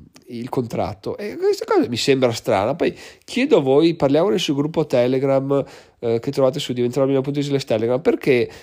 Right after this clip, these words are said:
cavoli, cioè, eh, non s-, converrebbe fare il contrario alla penale, cioè mi dai subito cinquanta euro, eh,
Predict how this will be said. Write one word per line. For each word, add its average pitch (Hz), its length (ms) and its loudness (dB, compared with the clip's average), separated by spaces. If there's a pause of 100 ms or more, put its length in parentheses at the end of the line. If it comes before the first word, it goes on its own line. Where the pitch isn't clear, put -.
(100)
cavoli, 135 320 2
cioè, - 240 2 (100)
eh, - 500 -16 (100)
non 165 180 2
s-, - 320 -10
converrebbe 131 500 2
fare 311 220 2
il - 60 -2
contrario 123 480 2
alla 113 100 0
penale, 113 400 0
cioè 120 260 2 (360)
mi 156 160 -4
dai 151 160 4
subito 311 840 2 (280)
cinquanta 147 720 2
euro, 196 600 0
eh, 117 340 -10